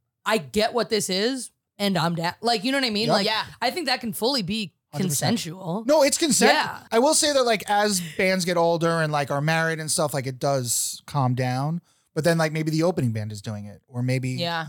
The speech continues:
Speaker 2: the roadies are doing it.
Speaker 3: Wow.
Speaker 1: God.
Speaker 3: Crazy. Can I ask you one more question?
Speaker 2: Sure.
Speaker 3: When did you start knowing that you were into, like, trans people, who, trans fat
Speaker 2: Immediately.
Speaker 3: people? And, like,
Speaker 2: At
Speaker 3: how did you explore that, especially in, like, a more homophobic, transphobic world?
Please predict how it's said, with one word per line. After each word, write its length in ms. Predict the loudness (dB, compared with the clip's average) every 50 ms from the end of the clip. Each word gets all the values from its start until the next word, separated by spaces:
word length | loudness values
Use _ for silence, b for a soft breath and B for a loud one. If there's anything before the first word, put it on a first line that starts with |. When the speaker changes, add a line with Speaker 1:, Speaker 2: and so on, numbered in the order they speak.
| -4 -2
Speaker 2:
the 80 | -2
roadies 440 | 0 2 2 2 2 2 0 0 -2
are 60 | -4
doing 280 | -6 -8 -10 -12 -12 -14
it. 100 | -16 -16 _ _ _ _ _ _ _ _ _ _ _ _
Speaker 3:
Wow. 640 | -16 -12 -10 -8 -6 -2 -2 0 -2 -2 -4 -8 -12 -10 -8
Speaker 1:
God. 220 | -6 -6 -4 -4
Speaker 3:
Crazy. 520 | -6 -6 -6 -6 -8 -8 -10 -12 -14 -18 _ b b b b b b -2
Can 80 | 0
I 100 | 0 0 0
ask 120 | -2 -4
you 100 | -2 0
one 160 | 0 0 2 0
more 120 | -2 -4
question? 480 | -2 -4 -4 -4 -4 -6 -8 -8 -8 -10
Speaker 2:
Sure. 320 | -8 -6 -4 -4 -6 -8 -10 _ _
Speaker 3:
When 220 | -2 0 0 0 0
did 180 | -2 -2 -2
you 140 | -2 -2 -2
start 520 | -2 -4 -2 0 2 2 2 2 0 -2
knowing 440 | -2 -2 0 0 0 -2 -2 -4 -6
that 120 | -6 -6 -6
you 120 | -6 -6
were 140 | -6 -6 -6
into, 260 | -6 -8 -8 -8 -6
like, 320 | -4 -2 -4 -4 -6 -10 -20 _ _ _ _ _ _ _ _
trans 540 | -6 -2 0 0 0 0 -2 -4 -6 -6 -8 _ -10
people, 360 | -10 -8 -4 -2 -2 -2 -2
who, 160 | -4 -4 0
trans 280 | 4 6 6 8 8 8
fat 60 | 6 6 4 2
Speaker 2:
Immediately. 260 | 2 0 0 -2 -2
Speaker 3:
people? 240 | -2 -6 -10 -10 -8
And, 80 | -4 -2
like, 140 | 0 2 2
Speaker 2:
At 100 | 2 2
Speaker 3:
how 100 | 2 0
did 140 | 0 -2 -2
you 120 | -2 -2
explore 460 | -2 -2 -4 -6 -6 -4 -2 -2 0 0
that, 180 | 0 0 0
especially 480 | -2 -4 -4 -4 -4 -4 -4 -4 -4 -4
in, 100 | -4 -4
like, 200 | -6 -6 -6 -6
a 40 | -6
more 400 | -4 -2 0 0 2 2 0 -2
homophobic, 640 | -2 -4 -6 -6 -6 -4 -4 -4 -4 -4 -6 -8 -8
transphobic 600 | -12 -10 -10 -10 -10 -8 -8 -8 -6 -8 -8 -8
world? 320 | -8 -8 -8 -8 -10 -14